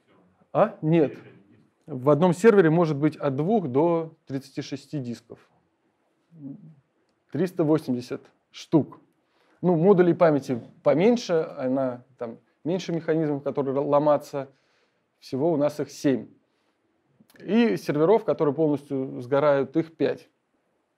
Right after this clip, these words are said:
Speaker 2: Ну, сервера мы тоже, которые меняем, мы их не выкидываем, они у нас идут в специальную отдел, тест-лаб так называемый, там смотрят, что сломалось,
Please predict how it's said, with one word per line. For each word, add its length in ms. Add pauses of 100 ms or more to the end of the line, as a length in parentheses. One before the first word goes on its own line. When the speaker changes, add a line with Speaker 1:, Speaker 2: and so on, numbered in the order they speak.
Speaker 2:
Ну, 100
сервера 340
мы 100
тоже, 160
которые 340
меняем, 320
мы 140
их 120
не 80
выкидываем, 500
они 160
у 40
нас 200
идут 280 (420)
в 60
специальную 680 (840)
отдел, 420 (180)
тест-лаб 440
так 140
называемый, 600
там 260
смотрят, 360
что 240
сломалось, 600